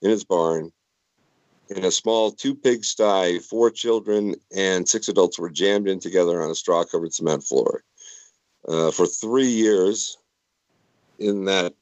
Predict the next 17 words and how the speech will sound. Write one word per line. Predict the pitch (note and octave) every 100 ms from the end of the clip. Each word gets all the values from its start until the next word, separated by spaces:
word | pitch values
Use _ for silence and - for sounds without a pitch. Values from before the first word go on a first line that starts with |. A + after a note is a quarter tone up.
| _
pigsty | C3 A2+ - A2+ G2 F2+
barn, | G2 B2 F#2+ B2
hungry | G#2+ A2 G2+ F#2+
every | G#2 B2
day, | F2 F2
the | G#2
farmer | - F#2 F2+
had | E2
very | F#2+ G2+
little | F2+ E2
food | F#2 F2
for | D#2+
his | -
family. | D3 C#3 A2
There | G#2 - - - F2+
was |
very | E2 G#2 G2+ F2+